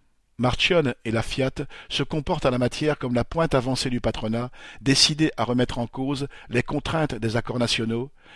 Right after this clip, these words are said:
une grande partie de la législation sociale et même les droits syndicaux et le droit de grève. Cela fait partie d'une offensive concertée avec la Confindustria et le gouvernement, qui tous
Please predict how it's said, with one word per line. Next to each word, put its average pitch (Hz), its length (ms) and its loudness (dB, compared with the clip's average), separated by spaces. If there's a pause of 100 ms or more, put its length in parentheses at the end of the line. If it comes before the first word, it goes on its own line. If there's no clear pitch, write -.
(180)
une 117 140 -2
grande 147 280 0
partie - 500 -2
de 113 80 -4
la 113 120 0
législation 127 560 -2
sociale 123 520 -2 (300)
et 135 100 6
même 147 260 4
les 127 100 6
droits 120 180 0
syndicaux 120 460 0
et 117 80 2
le 110 100 0
droit 107 140 -2
de 110 80 0
grève. 92 400 -8 (720)
Cela - 220 2
fait 151 120 2
partie - 280 0
d'une 135 140 2
offensive 123 560 -2 (220)
concertée 139 640 0 (260)
avec 131 260 2
la 139 80 0
Confindustria 127 880 -2 (260)
et 117 80 -2
le 120 80 2
gouvernement, 117 580 0 (300)
qui - 160 -6
tous - 400 -4